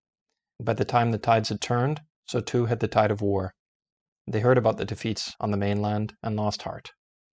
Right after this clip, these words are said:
So for the next month, they sailed up and down the coast without ever attacking.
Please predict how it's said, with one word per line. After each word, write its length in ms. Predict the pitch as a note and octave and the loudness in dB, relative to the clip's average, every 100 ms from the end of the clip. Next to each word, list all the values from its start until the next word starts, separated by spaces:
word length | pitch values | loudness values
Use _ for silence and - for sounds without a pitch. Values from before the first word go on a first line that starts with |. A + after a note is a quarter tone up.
| _ _ _ _ _ _ - | _ _ _ _ _ _ -4
So 160 | A#2 B2+ | 0 0
for 140 | B2+ | 0
the 80 | A2+ | 2
next 260 | A2 - | 0 0
month, 260 | G#2+ A2 C3 - | -2 -2 -2 -6
they 100 | A2 | -4
sailed 280 | A#2 A2 | 0 2
up 140 | A2 - | 2 0
and 80 | A#2+ | -2
down 160 | A#2+ | 0
the 80 | B2+ | 0
coast 400 | C3 B2 C3 - _ | 0 0 -2 -10 _
without 320 | G#2 G#2+ G2+ G#2+ | -6 -4 -4 -4
ever 220 | G#2 A2 | 0 0
attacking. 480 | G#2+ G2+ F#2+ F#2 | 2 0 -2 -8